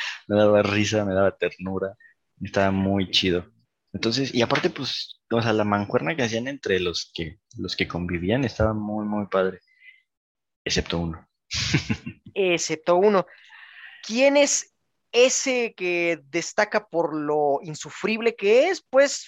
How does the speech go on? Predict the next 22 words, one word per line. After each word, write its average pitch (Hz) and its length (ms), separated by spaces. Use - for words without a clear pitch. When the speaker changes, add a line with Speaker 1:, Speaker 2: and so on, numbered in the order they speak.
Speaker 2:
Finn 392 200
Wolfhard. 359 480
La 254 160
verdad, 359 300
eh, 269 340
lo 294 100
metieron 339 380
aquí 277 180
nada 277 220
más 233 180
porque, 196 300
pues, 165 200
salía 190 260
en 247 100
Stranger 226 400
Things 233 500
y, 165 240
pues, 147 240
esta 175 180
peli-, 170 340
Stranger 226 380
Things - 480